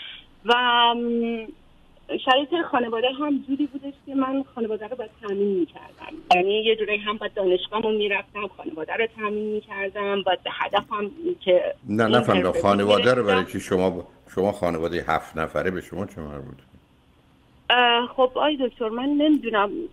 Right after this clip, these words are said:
Speaker 1: م، یه جورایی از بچگی، خب شاید به خاطر، م، رفتارهایی بود که پدر مادر می‌کردن، یعنی مامان من از
Speaker 2: مثلاً کاری،
Speaker 1: بچگی
Speaker 2: من به
Speaker 1: باورتون
Speaker 2: چراییش
Speaker 1: نمیشه
Speaker 2: کاری
Speaker 1: من
Speaker 2: نه، نه، صبر کنید عزیز.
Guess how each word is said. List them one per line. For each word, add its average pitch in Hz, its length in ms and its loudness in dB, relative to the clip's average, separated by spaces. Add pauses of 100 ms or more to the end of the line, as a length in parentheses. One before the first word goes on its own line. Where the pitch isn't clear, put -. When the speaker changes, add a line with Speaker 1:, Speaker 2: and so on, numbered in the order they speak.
Speaker 1:
م، 220 40 -4 (420)
یه 247 160 4
جورایی 247 460 0
از 220 140 0 (120)
بچگی، 226 420 -4
خب 254 180 2 (180)
شاید 269 160 -2 (120)
به 233 80 -4
خاطر، 240 500 4 (160)
م، 208 300 -2
رفتارهایی 208 520 4
بود 220 160 -6
که 247 100 2
پدر 190 260 4
مادر 185 320 2
می‌کردن، 165 400 -4
یعنی 170 200 0
مامان 196 300 4
من 196 160 4
از - 0 -
Speaker 2:
مثلاً 135 220 2
کاری، 139 160 6
Speaker 1:
بچگی 120 100 2
Speaker 2:
من 139 140 6
به 120 80 4
Speaker 1:
باورتون 104 220 4
Speaker 2:
چراییش 110 240 4
Speaker 1:
نمیشه - 160 2
Speaker 2:
کاری 104 120 0
Speaker 1:
من 214 180 -6 (280)
Speaker 2:
نه، 107 120 2
نه، 92 300 0
صبر 67 260 -4 (100)
کنید 104 200 -8
عزیز. - 380 -20